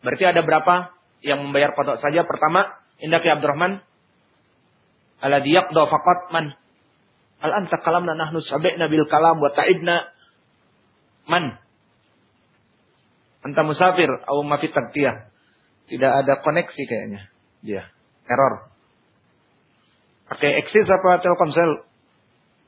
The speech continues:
Ah, al-awwal, al-marid, indak ya Muhammad. Aywa, man isnan,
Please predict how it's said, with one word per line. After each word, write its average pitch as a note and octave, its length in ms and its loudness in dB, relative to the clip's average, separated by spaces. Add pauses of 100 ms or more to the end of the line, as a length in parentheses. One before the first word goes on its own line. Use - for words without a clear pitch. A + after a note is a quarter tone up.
(2250)
Ah, - 480 0 (240)
al-awwal, G#3 560 4 (720)
al-marid, C#3+ 720 2 (320)
indak E3 240 0
ya E3 80 2
Muhammad. C3 400 -8 (2250)
Aywa, D3+ 480 2
man D3 400 -2
isnan, C3 560 -4